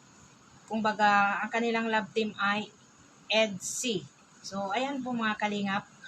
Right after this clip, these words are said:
Ah, muling binisita nila Kalingap Rob kasama ang Key Voice, siyempre si, si Edo. Muling binisita nila si Viancy. So, ito ang kanilang naabutan, guys.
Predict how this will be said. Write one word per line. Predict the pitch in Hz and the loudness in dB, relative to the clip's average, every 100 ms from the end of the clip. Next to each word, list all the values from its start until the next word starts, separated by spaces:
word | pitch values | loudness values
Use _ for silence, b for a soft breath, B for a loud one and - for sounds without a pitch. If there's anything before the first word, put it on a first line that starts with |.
| B B - | B B -2
Ah, | 202 208 208 | 2 4 4
muling | 233 254 262 | 2 2 2
binisita | 254 247 - 240 233 226 | 0 -2 -2 -2 0 2
nila | 220 208 | 2 0
Kalingap | 214 220 262 277 - | 2 2 2 0 2
Rob | 254 233 220 | 4 4 4
kasama | 220 220 220 214 208 | 0 4 4 4 2
ang | 214 - | 0 -2
Key | 277 | -4
Voice, | 233 226 220 226 - | 0 2 2 -2 -4
siyempre | 226 220 208 214 | -4 -4 -6 -6
si, | 208 202 185 185 - - - - - - - - - - - - | -6 -4 -2 -4 -6 -20 -20 -20 -20 -20 -20 -20 -20 -20 -20 -12
si | - 208 202 202 202 196 - | -8 -6 -4 -4 -4 -4 -2
Edo. | 247 262 233 220 262 - - - - - | 0 2 0 0 -2 -8 -20 -20 -20 -10
Muling | 233 262 | -4 -2
binisita | 262 262 254 254 240 233 | 2 2 0 -2 0 0
nila | 220 214 | 0 -2
si | - 214 214 | -4 -4 -4
Viancy. | 196 180 185 190 - 208 190 - - - - - - - | -4 -4 -2 -4 -6 -8 -8 -8 -10 -10 -8 -6 -6 -2
So, | 240 226 | 0 0
ito | 262 - 302 | 2 4 4
ang | |
kanilang | 302 294 277 269 | 4 2 2 2
naabutan, | 240 240 240 233 240 | 2 2 0 0 0
guys. | 208 196 220 | 2 2 0